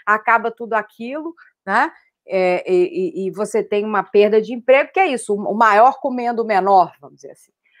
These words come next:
E, mas, que é o desemprego que a gente fala que é o selvagem, é o desemprego selvagem neoliberal, né?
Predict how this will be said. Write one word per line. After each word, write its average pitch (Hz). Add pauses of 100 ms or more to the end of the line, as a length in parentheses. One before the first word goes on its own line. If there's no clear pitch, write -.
(180)
E, 285
mas, 302
que 220
é 208
o 220
desemprego 214
que -
a 214
gente 220
fala 226
que 240
é 254
o 254
selvagem, 208
é 180
o 180
desemprego 190
selvagem 185
neoliberal, 170 (240)
né? 190